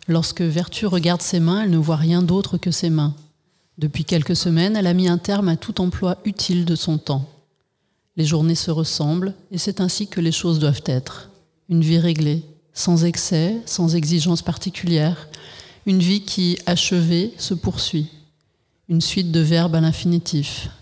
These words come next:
Marcher, s'asseoir, manger et dormir. Écouter et se souvenir. Voir.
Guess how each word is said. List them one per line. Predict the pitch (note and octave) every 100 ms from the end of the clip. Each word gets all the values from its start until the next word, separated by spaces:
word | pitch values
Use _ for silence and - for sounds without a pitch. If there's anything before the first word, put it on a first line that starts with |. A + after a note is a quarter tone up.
| F3+
Marcher, | D#3+ - - D#3+ C#3+ - -
s'asseoir, | - E3+ D#3+ - C#3+ C#3+ C3+ - -
manger | F3 E3 D#3+ D3+ C#3+ - - _
et | E3+
dormir. | D#3+ D#3+ D#3+ C#3+ C#3 C#3+ - - _
Écouter | F3 E3 - - D3+ D3 D#3 - -
et | F3+
se | -
souvenir. | D#3+ F3 E3 D3+ C3 C3+ - - _ _ _ _ _
Voir. | F3 D3+ B2+ C3 -